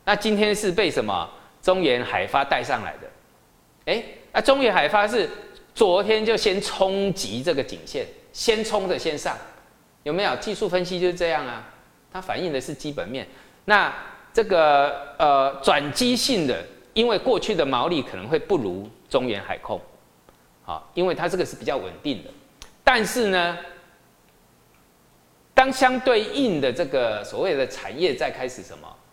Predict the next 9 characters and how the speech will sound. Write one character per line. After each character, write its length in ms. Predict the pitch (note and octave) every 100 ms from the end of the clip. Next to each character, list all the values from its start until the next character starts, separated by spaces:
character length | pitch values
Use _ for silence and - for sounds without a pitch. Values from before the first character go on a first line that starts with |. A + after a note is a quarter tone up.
| _
好 240 | - C#3+
转 180 | E3+ G2
的 100 | G2
时 140 | -
候， 260 | G#2+ B2 F2 - - _ _ _ _ _ -
它 200 | F#3+ F#3+
的 120 | D3+
毛 260 | B2 G#2
利 240 | D#3+ B2